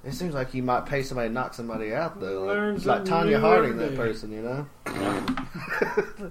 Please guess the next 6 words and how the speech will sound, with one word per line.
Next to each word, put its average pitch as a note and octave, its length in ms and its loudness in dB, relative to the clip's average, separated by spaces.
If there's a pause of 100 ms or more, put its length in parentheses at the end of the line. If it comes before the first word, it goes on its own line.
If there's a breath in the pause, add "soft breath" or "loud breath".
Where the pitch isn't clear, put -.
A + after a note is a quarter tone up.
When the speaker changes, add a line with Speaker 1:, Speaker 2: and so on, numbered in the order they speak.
Speaker 1:
<laughs> - 0 -
Lonnie's C4+ 540 8
throwback. D3+ 520 0 (220)
<laughs> - 1900 -6
Speaker 2:
Why? E4+ 760 8 (260)
Why? F4 760 8